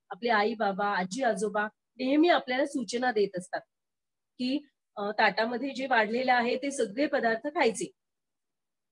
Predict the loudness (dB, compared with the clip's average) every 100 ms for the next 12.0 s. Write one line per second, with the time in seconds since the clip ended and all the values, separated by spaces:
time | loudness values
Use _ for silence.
0 | _ _ _ -8 -4 -4 -6 _ _ 0
1 | 2 4 4 6 8 8 6 4 4 2
2 | -2 -2 2 4 4 2 2 -2 0 4
3 | 4 2 -2 _ _ _ _ -6 0 0
4 | 2 2 2 2 4 6 6 2 -4 -4
5 | -2 -2 0 0 4 4 4 0 -4 _
6 | _ _ 0 0 2 0 2 -2 -2 -2
7 | -4 -6 _ -10 -2 0 2 2 2 2
8 | 2 0 2 2 2 0 _ _ _ _
9 | 2 4 6 6 4 2 _ _ _ _
10 | 2 2 2 2 2 0 2 2 4 4
11 | 4 4 2 2 -2 -2 -4 -2 2 2